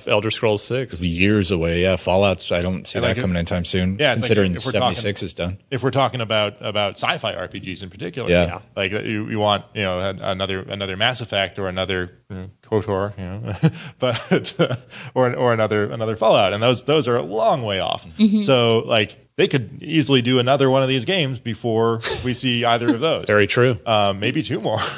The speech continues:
Speaker 3: Um,
Speaker 4: Right.
Speaker 3: especially if they're, if they are these, you know, this scale of thing and not, they don't
Speaker 2: Sure.
Speaker 3: try and
Speaker 2: Thirty hour versus the hundred and fifty hour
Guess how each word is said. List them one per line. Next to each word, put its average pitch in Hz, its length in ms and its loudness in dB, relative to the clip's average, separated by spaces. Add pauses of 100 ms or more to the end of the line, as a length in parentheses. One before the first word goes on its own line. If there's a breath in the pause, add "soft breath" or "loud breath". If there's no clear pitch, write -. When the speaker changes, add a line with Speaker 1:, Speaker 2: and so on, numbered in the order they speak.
(920 loud breath)
Speaker 3:
Um, 104 440 4
Speaker 4:
Right. 98 80 -8
Speaker 3:
especially 117 340 0
if 104 80 -4
they're, 113 220 2
if 117 120 -2
they 113 140 4
are 110 120 6
these, 107 360 -2
you 127 80 -4
know, 107 100 -2
this 123 180 -2
scale 120 340 2
of 101 120 -2
thing 120 300 0
and 98 100 -4
not, 101 300 2
they 110 80 0
don't 107 120 2
Speaker 2:
Sure. 101 100 6
Speaker 3:
try 110 200 2
and 101 180 -6
Speaker 2:
Thirty 107 240 2
hour 98 420 2
versus 95 440 0
the 95 140 2
hundred 110 340 2
and 98 100 -4
fifty 98 500 -2
hour 90 520 0